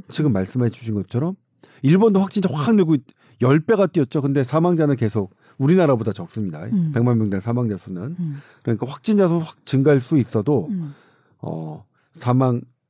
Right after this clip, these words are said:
Speaker 1: 위중증은 좀 낮을 수 있다. 근데 요 얘기를 좀 드리고 싶었어요. 오미크론이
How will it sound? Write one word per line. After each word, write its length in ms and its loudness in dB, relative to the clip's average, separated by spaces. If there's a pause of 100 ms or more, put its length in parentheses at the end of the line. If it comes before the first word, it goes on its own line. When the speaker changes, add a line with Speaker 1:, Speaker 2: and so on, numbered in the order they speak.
Speaker 1:
위중증은 600 0
좀 440 -2
낮을 260 -4
수 180 -8
있다. 260 -6
근데 220 4 (100)
요 260 2
얘기를 500 2
좀 320 -4
드리고 220 2
싶었어요. 840 -4
오미크론이 960 0